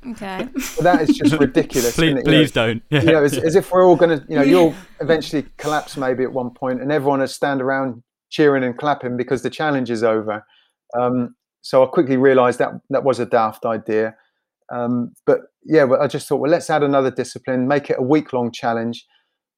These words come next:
Speaker 2: And I thought, "Well, you know, an Ironman distance triathlon is, I guess, many people's eyes, like, an ultimate sort of three-discipline
Speaker 1: Yeah.
Speaker 2: challenge." And, um, yeah, it, it just thought made sense. It felt comfortable, and that's what we went for. You know,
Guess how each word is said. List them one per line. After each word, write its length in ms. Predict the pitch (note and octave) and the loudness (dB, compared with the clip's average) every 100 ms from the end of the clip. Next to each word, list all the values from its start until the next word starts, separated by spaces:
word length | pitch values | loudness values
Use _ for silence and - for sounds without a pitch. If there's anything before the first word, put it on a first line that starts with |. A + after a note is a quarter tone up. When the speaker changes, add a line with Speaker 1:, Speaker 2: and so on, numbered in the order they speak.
| - | -10
Speaker 2:
And 80 | B2 | -10
I 20 | |
thought, 320 | - D3 B2+ | 0 2 2
"Well, 380 | C3 B2+ B2+ A#2+ _ _ _ _ _ | 2 4 4 2 _ _ _ _ _
you 80 | B2+ | -8
know, 180 | A#2 A2+ - | -6 -8 -6
an 80 | C3 | -2
Ironman 480 | C#3 C3 B2+ B2+ A#2+ | 0 2 2 0 -2
distance 340 | B2+ - A#2+ | -6 -6 -8
triathlon 500 | - C3 A#2+ - A#2+ | -4 -2 -2 -4 -4
is, 220 | A#2 - - A#2 | -4 -8 -16 -14
I 80 | A#2 | -6
guess, 260 | B2+ - - _ _ _ _ _ | -6 -6 -14 _ _ _ _ _
many 300 | C3 B2 A#2+ _ _ _ _ _ _ | -2 -2 -2 _ _ _ _ _ _
people's 300 | C#3 B2 A#2 | -6 -4 0
eyes, 260 | A#2+ A#2+ A#2+ | 2 2 2
like, 220 | B2 - | -2 -2
an 140 | B2 | 0
ultimate 480 | B2+ B2 B2+ A#2 - | 0 0 -4 -4 -6
sort 280 | - C#3 A#2+ | -8 -6 -6
of 160 | A2 _ _ _ _ _ _ _ - | -8 _ _ _ _ _ _ _ 0
three-discipline 580 | C#3 B2+ B2+ A#2 B2+ A2+ | 2 2 -2 -2 -2 -2
Speaker 1:
Yeah. 60 | B2+ | 0
Speaker 2:
challenge." 420 | C3 A#2+ A#2 B2 | 0 0 0 0
And, 220 | B2+ B2 | 0 2
um, 380 | B2 B2 A#2+ A#2+ _ _ _ | 2 2 -2 -6 _ _ _
yeah, 220 | C#3 C3+ B2+ | -2 2 4
it, 280 | B2 C#3+ | 4 0
it 160 | - A#2+ | 0 -2
just 380 | D#3 - - - | -2 -2 -8 0
thought 260 | D#3 C3+ | 0 0
made 260 | - D3 C#3+ | 0 2 2
sense. 360 | - D3+ C#3 C#3+ | 0 0 -2 -6
It 80 | |
felt 220 | - C#3 - | -2 -2 0
comfortable, 540 | D#3 C#3 C#3+ C#3 C#3 | -4 -4 -2 2 2
and 120 | C3+ C3 _ _ _ - | 2 -6 _ _ _ -6
that's 160 | D3 - | -2 0
what 100 | C3+ | 0
we 100 | C3+ | 2
went 220 | D#3 A#2+ | 0 -2
for. 220 | C3 A#2+ | -4 -4
You 80 | C3+ | -2
know, 160 | B2+ | -4